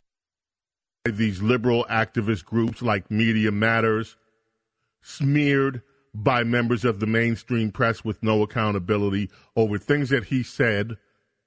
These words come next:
that were absolutely not controversial, that were turned into controversy. So I have maybe a little different view than some of you on these things. Mark Stein and I were discussing this yesterday.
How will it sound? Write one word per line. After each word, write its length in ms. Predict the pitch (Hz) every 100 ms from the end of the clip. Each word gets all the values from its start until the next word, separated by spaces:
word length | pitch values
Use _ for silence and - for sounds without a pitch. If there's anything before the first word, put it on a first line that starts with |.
| _ _ _ _ -
that 240 | 110 135 127
were 180 | 120 127
absolutely 640 | 139 139 - 139 139 127
not 600 | 107 107 113 135 160 -
controversial, 720 | 147 127 120 107 107 107 120
that 120 | 113
were 120 | 110 107
turned 280 | 139 131
into 140 | 127 117
controversy. 720 | - 123 113 101 110 107 117
So 300 | - 123 110 _ _ _
I 140 | 139 196
have 240 | 240 202
maybe 340 | 143 156 139 139
a 60 |
little 240 | 131 131 120
different 380 | 120 117 104
view 200 | 87 107
than 160 | 101 98
some 240 | - 120
of 160 | 101 87
you 240 | 90 85 -
on 240 | 104 98 85
these 220 | 82 82
things. 400 | 90 78 64 _ _ _ _ _
Mark 440 | 110 135 151 151 -
Stein 340 | - 139 139
and 100 | 127
I 120 | 110
were 80 | 104
discussing 500 | 101 - 110 - 104
this 220 | 107 -
yesterday. 640 | 147 165 - 80 67 50